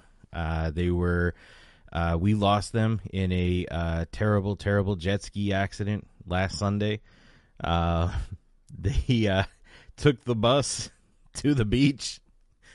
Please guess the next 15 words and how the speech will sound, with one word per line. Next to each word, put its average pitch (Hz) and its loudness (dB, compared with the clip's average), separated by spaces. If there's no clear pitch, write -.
with 117 -2
their 113 0
jet 104 0
ski 101 0
and 113 2
had 110 4
a 104 4
horrible 101 4
jet 87 -2
ski 92 -2
accident. 92 0
All 156 4
three 110 0
of 92 0
them 98 0